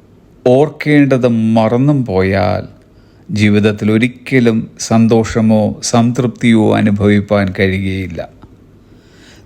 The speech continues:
നഷ്ടപ്പെട്ടു പോയ പല അവസരങ്ങൾ പിന്നിലുണ്ടാകാം.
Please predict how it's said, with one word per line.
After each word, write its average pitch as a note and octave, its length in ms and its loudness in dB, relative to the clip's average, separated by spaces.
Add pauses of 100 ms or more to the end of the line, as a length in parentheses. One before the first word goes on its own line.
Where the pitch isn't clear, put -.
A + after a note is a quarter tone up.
(100)
നഷ്ടപ്പെട്ടു F3 680 0
പോയ D#3+ 300 2 (100)
പല D3 160 0
അവസരങ്ങൾ C3+ 720 0
പിന്നിലുണ്ടാകാം. G#2+ 1000 -2